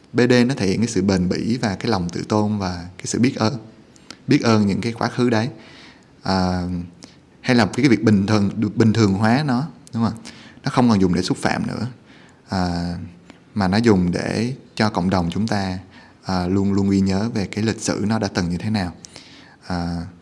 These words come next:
nó không làm chúng ta co rúm lại, nó không làm chúng ta tổn thương và có sức mạnh hủy diệt nữa. À,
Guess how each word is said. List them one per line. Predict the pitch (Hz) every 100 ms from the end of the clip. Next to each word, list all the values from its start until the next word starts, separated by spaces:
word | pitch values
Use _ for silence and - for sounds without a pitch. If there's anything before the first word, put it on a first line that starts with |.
| - - -
nó |
không | 117 117 113
làm | 104 92
chúng | 87 117
ta | 110
co | - 110 107
rúm | 123
lại, | 160 - - 95 - _ _ - 123
nó | 123
không | 123
làm | 110 92
chúng | 117
ta | 117
tổn | 95 90
thương | - 120 113 113
và | 107 95
có | 85 110
sức | 117
mạnh | 113 80
hủy | 92 104
diệt | 101
nữa. | 90 73 104 131 - - - - - - -
À, | - 98